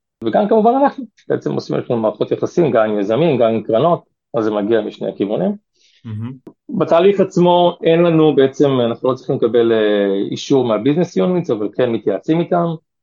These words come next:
Speaker 1: אם זה בתחום האוטומוטיב או בתחום ה-I O T, אין שום סיבה לא לנצל את המידע המאוד איכותי שנמצא שם. על הדרך כבר, אה, מנסים להבין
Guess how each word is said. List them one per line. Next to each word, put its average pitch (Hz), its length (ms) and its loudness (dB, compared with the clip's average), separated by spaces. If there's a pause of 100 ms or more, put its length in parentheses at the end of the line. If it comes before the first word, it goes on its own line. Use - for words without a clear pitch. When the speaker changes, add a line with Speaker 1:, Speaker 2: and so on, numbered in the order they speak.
(260)
Speaker 1:
אם 113 100 0
זה 110 100 -2
בתחום 117 320 -6
האוטומוטיב 151 640 0
או 117 80 0
בתחום 104 320 -10
ה-I 104 200 0
O - 80 -18
T, - 40 -2
אין 143 280 0
שום 113 160 -6
סיבה 110 420 0
לא 110 220 0
לנצל 107 480 -2
את 95 120 -10
המידע 98 1160 -2
המאוד 107 400 -2
איכותי 107 340 -8
שנמצא 101 420 -8
שם. 151 220 0 (680)
על 123 220 2
הדרך 120 380 2
כבר, 110 280 0 (240)
אה, 107 140 -4
מנסים 101 360 -2
להבין 110 440 0